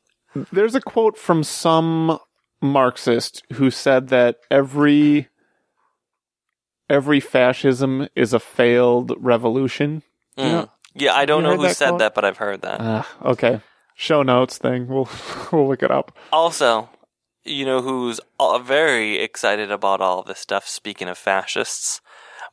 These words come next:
Speaker 2: Marie Le Pen is just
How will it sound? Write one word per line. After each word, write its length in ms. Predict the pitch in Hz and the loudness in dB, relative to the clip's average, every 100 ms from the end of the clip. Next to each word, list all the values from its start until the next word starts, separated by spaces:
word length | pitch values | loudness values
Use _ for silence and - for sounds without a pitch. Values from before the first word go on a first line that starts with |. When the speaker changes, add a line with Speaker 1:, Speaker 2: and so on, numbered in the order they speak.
| - | -8
Speaker 2:
Marie 400 | 120 110 143 196 | -4 -2 -2 -2
Le 160 | 208 | -2
Pen 560 | 208 - 240 160 101 80 _ _ _ _ - | -4 -2 -2 -2 -6 -14 _ _ _ _ -8
is 240 | 120 110 | -8 -6
just 400 | - 123 - - | -6 -6 -8 -14